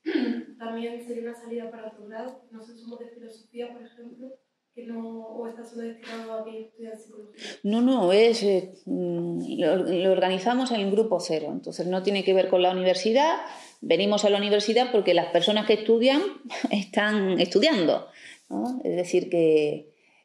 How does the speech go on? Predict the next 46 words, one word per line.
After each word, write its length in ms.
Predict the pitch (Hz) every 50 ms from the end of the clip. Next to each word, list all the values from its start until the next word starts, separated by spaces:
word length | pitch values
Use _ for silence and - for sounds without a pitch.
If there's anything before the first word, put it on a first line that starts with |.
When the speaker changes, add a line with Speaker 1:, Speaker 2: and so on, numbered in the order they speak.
| _
Speaker 2:
que 120 | _ 180 170
tiene 240 | 175 190 196 202 196
que 100 | 214 208
ver 140 | 233 233
con 180 | 233 208 180 185
una 180 | 196 202 214 214
formación 720 | 214 220 220 226 220 220 220 - 254 262 277 277 269 277 -
ya 200 | 226 190 233 233
no 160 | 233 233 226
universitaria, 840 | 220 220 214 214 196 185 180 - 196 180 180 285 311 320 302 254 190
sino 420 | - - 170 170 170 170 170 175
una 140 | 175 170 170
formación 1000 | 175 - 196 196 196 202 202 190 - 233 240 277 311 302 127 - - - - - -
científica 920 | - 185 175 180 175 - 220 220 220 247 233 226 - 269 285 320 - - - - - - _ _ _ _
o 160 | - 175 175
para 160 | 165 160 160
aquellos 320 | 160 165 180 175 175 180 185
que 100 | 196 185
quieran 460 | 185 185 185 190 196 185 175 175 175 165 - - - -
ser 220 | - - 220 202
psicoanalistas 800 | - - 196 - 196 185 180 190 202 220 220 - - 262 262 233
o 40 | 190
trabajar 360 | - 175 170 170 185 190 202
de 80 | 220 226
eso, 200 | 233 262 269 240
o 120 | 196 -
para 160 | - 185 180
aquellos 260 | 175 180 202 202 208
que 140 | 202 220 208
quieran 480 | 202 208 208 220 254 285 381 - - - - - _ _ _
acercarse 640 | - 160 - - 180 175 - 185 196 196 - 220
a 40 | 208
estos 240 | 220 220 - 254 254
pensamientos 1040 | 254 233 226 226 220 226 214 220 220 226 233 233 233 - 294 339 - - - - _ _ _ _ _ _ _ _ 190 185 - -
que, 540 | - 190 180 175 170 160 156 147 - - - -
que 100 | - 170
son 160 | 165 190 190
los 120 | 202 202 202
pensamientos 580 | - 190 175 180 170 175 175 175 180 202 208
de 80 | 208 190
nuestra 320 | 180 170 170 - 165 156
época 340 | 160 165 - 175 180 196 202
y 40 | 202
que 100 | 196 180
nos 140 | 175 170 -
permiten, 760 | - 160 151 160 165 170 165 - 196 214 226 240 233 -